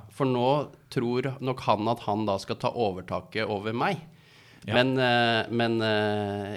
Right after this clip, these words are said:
Speaker 1: jeg selv synes jo bare det var fascinerende.
Speaker 2: Ja.
Speaker 1: Altså, og det er
Speaker 2: Og det
Speaker 1: jo
Speaker 2: er riktig å tenke.
Speaker 1: og det er jo interessant, og, men det viser liksom bare forskjellen på,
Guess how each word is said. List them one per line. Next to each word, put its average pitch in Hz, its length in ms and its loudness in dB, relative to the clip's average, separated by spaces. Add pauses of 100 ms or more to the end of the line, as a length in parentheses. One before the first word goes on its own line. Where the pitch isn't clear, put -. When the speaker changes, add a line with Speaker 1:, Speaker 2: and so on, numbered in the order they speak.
Speaker 1:
jeg 110 560 0
selv 151 400 -2
synes 113 220 -2
jo 113 40 0
bare 101 220 4
det 98 80 -2
var 98 80 -2
fascinerende. 95 600 -2 (100)
Speaker 2:
Ja. 151 80 4
Speaker 1:
Altså, 131 400 -2
og 156 80 2
det 160 80 6
er 160 80 6
Speaker 2:
Og - 60 4
det 175 80 12
Speaker 1:
jo - 20 12
Speaker 2:
er 160 80 8
riktig 170 240 2
å - 80 -2
tenke. 165 300 0
Speaker 1:
og 143 60 0
det 160 100 10
er 147 100 6
jo 160 80 2
interessant, 160 640 -2
og, 156 240 -6
men 151 160 2
det 160 140 4
viser 143 260 -2
liksom 143 180 -2
bare 143 140 2
forskjellen 104 560 -4
på, 117 720 -4